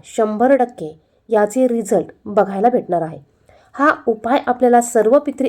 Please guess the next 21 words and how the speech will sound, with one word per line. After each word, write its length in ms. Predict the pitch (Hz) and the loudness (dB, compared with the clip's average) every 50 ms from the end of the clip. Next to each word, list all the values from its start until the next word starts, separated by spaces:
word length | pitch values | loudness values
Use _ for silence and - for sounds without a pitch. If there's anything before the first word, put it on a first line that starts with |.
| - - | -4 -4
अमावस्येच्या 640 | 208 202 208 196 202 196 196 - 202 190 - 220 208 | -4 -2 0 0 0 -2 -2 -4 -6 -6 -4 -4 -4
दिवशी 300 | 202 180 165 - - 254 | -4 -4 -6 -6 -6 -2
करायचा 480 | 247 240 214 208 202 190 196 - 208 | 0 2 2 2 0 -2 -2 -4 -4
आहे. 280 | - - 208 185 180 160 - _ _ _ _ _ _ _ - | -4 -4 -6 -6 -8 -12 -16 _ _ _ _ _ _ _ 2
तर 120 | 233 233 - - | 4 4 4 -2
अमावस्या 480 | 208 208 220 214 214 226 214 - 240 220 | -4 0 0 4 4 2 2 2 -2 -4
तिथी 320 | 220 226 - - 233 226 - | -4 -6 -6 -6 -6 -4 -2
कधी 260 | 202 185 202 214 - - | -4 -4 -2 -6 -10 -6
आहे, 300 | - 214 214 202 185 160 160 - _ _ - - _ - - | -4 -4 -4 -4 -4 -8 -10 -14 _ _ -20 -20 _ -2 -2
उपाय 340 | 262 254 - 311 302 302 311 | -2 0 2 2 2 2 0
कसा 380 | 311 - 226 220 - 262 269 | 2 0 0 2 2 2 0
करायचा, 580 | 269 277 254 226 220 214 214 202 - 214 165 151 - - - _ _ _ _ | 2 2 2 2 4 2 2 0 0 -4 -6 -6 -10 -16 -20 _ _ _ _
उपाय 340 | - 208 202 - 220 220 226 | -4 -2 2 2 2 2 2
कसा 360 | 220 - 175 180 - 233 262 | 0 -4 -6 -2 0 0 2
करायचा, 560 | 254 247 214 214 208 208 202 - 214 202 202 202 202 _ _ _ _ _ _ | 2 2 0 2 0 0 -2 -2 -6 -6 -6 -8 -12 _ _ _ _ _ _
केव्हा 340 | 240 220 214 202 233 262 277 | 2 2 4 2 2 0 2
करायचा, 540 | 269 262 233 214 208 208 202 - 185 170 170 - _ _ _ _ - | 2 2 2 2 2 0 -2 -2 -8 -10 -10 -12 _ _ _ _ -14
याच 400 | 220 220 226 233 269 302 - - | -2 0 2 2 2 0 -2 -4
विषयीची 420 | 262 247 233 - 233 220 214 233 214 | -4 -4 -2 -2 -2 -2 -2 -4 -6
संपूर्ण 440 | - 226 202 185 - 196 190 196 | -4 -4 -4 -4 -2 -4 -2 -2
माहिती 460 | 202 202 214 226 214 - 156 151 160 | 0 -2 -2 -4 -4 -6 -10 -14 -16